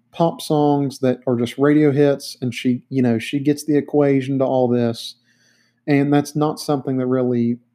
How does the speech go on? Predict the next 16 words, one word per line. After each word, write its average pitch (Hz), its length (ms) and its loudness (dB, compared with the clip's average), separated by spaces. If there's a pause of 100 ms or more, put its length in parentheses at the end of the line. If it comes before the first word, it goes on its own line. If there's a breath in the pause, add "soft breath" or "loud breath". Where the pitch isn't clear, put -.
(400)
appeals 147 400 0
to - 100 -8
me, 139 340 2
and 131 80 0
I 127 40 0
don't 135 200 0
really 147 180 4
think 143 220 -4
it 135 60 -2
has 131 180 -2
a 131 60 -2
lasting 127 400 -2
effect. 120 560 -6 (400)
You 123 100 0
know, 107 440 -6
it, 147 120 0